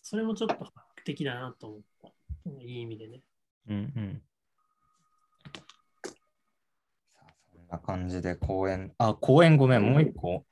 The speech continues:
Speaker 2: あの、これちょっと余談だけどさ、前もちょっと話したけど、あの、ニューヨークにさ、あの、水上に公園ができたじゃない？
Speaker 1: 知らない。
Speaker 3: 知らない。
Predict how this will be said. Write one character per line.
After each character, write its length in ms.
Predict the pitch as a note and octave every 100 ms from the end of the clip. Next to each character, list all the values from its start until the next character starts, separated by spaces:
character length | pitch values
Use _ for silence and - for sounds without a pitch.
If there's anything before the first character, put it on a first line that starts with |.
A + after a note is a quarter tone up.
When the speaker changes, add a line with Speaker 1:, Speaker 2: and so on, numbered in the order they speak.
| _
Speaker 2:
あ 80 | G#2 - G2 E2+ G#2
の、 80 | E2+ - _ -
こ 120 | A#2+
れ 120 | A#2+
ち 80 | C#3
ょ 60 | C3+
っ 80 |
と 100 | -
余 200 | E2+ F2+ G2
談 220 | G#2+ A2
だ 120 | A2
け 120 | -
ど 120 | C#2+
さ、 200 | - - - _ _ - - A#2+ - _ _ -
前 200 | F#2 A2+
も 140 | C3 C#3
ち 80 |
ょ 40 | E3
っ 60 |
と 80 | -
話 280 | F#2 F2+ E2+
し 20 |
た 100 | F2
け 120 | -
ど、 300 | D#2+ D#2 D#2 -
あ 180 | F#2 D#2+
の、 540 | D#2+ D#2 D#2+ D#2 D2+ _ _ _ - - _ -
ニ 140 | G#2+ D#3+
ュ 20 |
ー 80 | F3+
ヨ 160 | F#3
ー 80 | C#3+
ク 100 | -
に 140 | D#2+
さ、 280 | - D#2+ D#2 _ _ - _ _ _ _ _ _ _ _ _ - -
あ 200 | F2+ E2+
の、 420 | E2+ E2+ F2 D3 _ _ _
水 380 | - - E3+ E3+
上 160 | E3 D#3+
に 160 | D3+
公 180 | D3 D3
園 120 | C#3+
が 100 | C3+
で 120 | B2+
き 100 | C#3
た 120 | - -
じ 80 |
ゃ 60 | -
な 100 | -
い？ 40 | - - _ _ _ _ _ - _ _ _ _ _ _ _ - _ _ _ -
Speaker 1:
知 120 | C#3
ら 80 | C3+
な 260 | C3+ A#2 -
い。 80 | - -
Speaker 3:
知 80 |
ら 80 | D3
な 260 | C3+ C3
い。 80 | C3